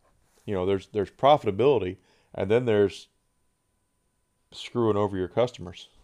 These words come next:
<laughs> That's screwing over your customers. <laughs> Big time.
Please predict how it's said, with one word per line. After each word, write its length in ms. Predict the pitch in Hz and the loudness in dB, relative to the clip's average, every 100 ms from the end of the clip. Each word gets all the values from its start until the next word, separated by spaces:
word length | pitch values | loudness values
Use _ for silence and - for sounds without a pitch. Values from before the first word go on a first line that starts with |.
| _ - | _ -16
<laughs> 300 | - 143 - | -10 -10 0
That's 320 | 127 131 - | 2 2 -6
screwing 420 | - - 113 107 | -20 -12 -8 -4
over 200 | 104 101 | -4 -4
your 80 | 95 | -10
customers. 760 | - - - - 117 - - - _ _ _ _ _ _ - - - | -10 -14 -14 -20 -20 -20 -20 -20 _ _ _ _ _ _ -18 -18 -16
<laughs> 500 | 127 _ _ _ _ | -16 _ _ _ _
Big 280 | 147 - - - | -4 -4 -16 -20
time. 220 | - - | -16 -16